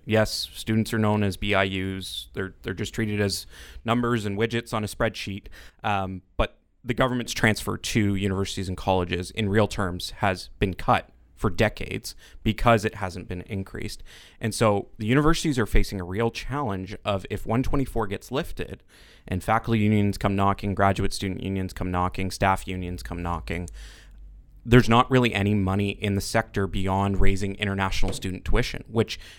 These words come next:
we know is frankly unfair to many international students that are already here. Um, and this is where I think, you know, from my perspective,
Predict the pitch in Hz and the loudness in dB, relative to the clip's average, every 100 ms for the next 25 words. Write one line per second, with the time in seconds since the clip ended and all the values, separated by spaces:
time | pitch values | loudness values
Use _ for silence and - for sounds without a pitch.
0 | - 110 113 117 117 104 - 104 104 - | -8 4 8 10 10 10 8 2 0 -2
1 | 101 95 87 - - - 117 104 - 127 | -6 -4 -6 -10 -14 4 6 8 8 6
2 | 87 107 - 107 107 110 110 104 101 98 | 4 -2 -2 0 4 6 4 2 0 2
3 | - 101 - 95 - 98 95 95 95 90 | 2 0 -4 -6 -4 -2 2 2 0 -4
4 | 95 - 165 135 82 - - - - - | -6 -2 2 2 0 -12 -20 -18 -12 2
5 | 104 95 95 - 117 113 117 123 104 107 | 4 4 0 0 4 6 4 2 0 2
6 | 101 - 104 - - - 98 127 117 95 | 2 0 -4 -6 -20 -16 -10 -4 0 0
7 | - 107 104 113 117 - 110 104 | 2 4 6 10 10 10 6 2